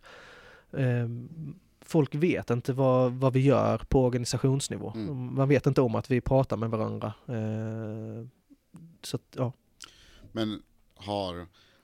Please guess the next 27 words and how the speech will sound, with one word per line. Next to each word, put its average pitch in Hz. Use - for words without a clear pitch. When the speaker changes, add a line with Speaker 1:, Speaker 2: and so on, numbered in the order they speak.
Speaker 2:
har 101
V 101
S 98
K, 123
eh, 110
något, -
eh, 90
intresse 98
av 90
att 73
lyfta 101
de 80
andra 80
klubbarna 87
på -
något -
sätt? -
Speaker 1:
Definitivt. 127
Om 131
andra 131
klubbars, 135
eh, 120
ungdomsverksamheter 117
och -
seniorverksamheter 120
blir 123
bättre, -